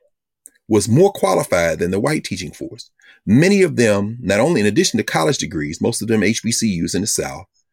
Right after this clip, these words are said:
they had master's degrees and P H Ds because these racist Southern states like Alabama, Mississippi, Tennessee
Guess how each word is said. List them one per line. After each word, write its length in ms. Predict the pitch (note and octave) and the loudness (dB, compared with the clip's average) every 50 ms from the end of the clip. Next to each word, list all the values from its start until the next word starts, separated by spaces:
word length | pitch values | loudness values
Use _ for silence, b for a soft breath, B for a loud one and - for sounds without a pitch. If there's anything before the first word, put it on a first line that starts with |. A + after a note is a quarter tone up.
| b b b b b | b b b b b
they 160 | - C#3 D3+ | 2 2 4
had 280 | C#3+ B2+ A#2+ F#2+ F#2+ G2 | 4 4 2 2 2 2
master's 500 | G2+ A#2+ D3 D#3+ D#3+ D3 - - D3 C3 | 2 2 2 2 0 -2 -2 -2 -4 -2
degrees 520 | C#3 C3 A#2 A#2 B2 A#2 G#2+ G#2 G#2 - - - | -4 -6 -6 -4 -2 0 0 0 -2 -2 0 2
and 300 | E3+ G#3 A#3 A3+ A3 - | 4 4 4 4 2 0
P 220 | - E3+ C#3 B2 | 0 2 4 4
H 140 | A#2 A2+ A2+ | 4 2 0
Ds 280 | D#3 F#3+ F3 D#3 C#3+ | 0 0 0 0 -2
because 240 | C3 B2 - C3+ A#2+ | -2 -2 -2 0 0
these 200 | C#3+ E3+ D3+ A#2+ | 0 -2 -4 -2
racist 340 | A2+ C3 D3 C#3 - A#2+ A#2 | 0 0 0 0 0 -2 -2
Southern 300 | - - D3 B2+ A#2 A#2+ | 0 0 0 2 2 0
states 440 | - - - F#3+ E3+ D3 B2 - - | 0 0 0 2 2 0 0 -2 -2
like 280 | G2+ G2+ G#2+ G2 - - | 0 0 0 0 -2 -4
Alabama, 480 | G2+ G2 G#2 A2 G2+ G#2 G2+ G2+ A2 A2 | -2 0 0 0 0 0 0 0 2 2
Mississippi, 540 | G2+ G#2 G#2+ - G#2+ - - A2 - B2 - | 2 2 0 0 -2 -2 0 -2 -2 -2 -2
Tennessee 360 | - A2+ G#2+ - - G#2 | -4 -2 -2 -2 -4 -6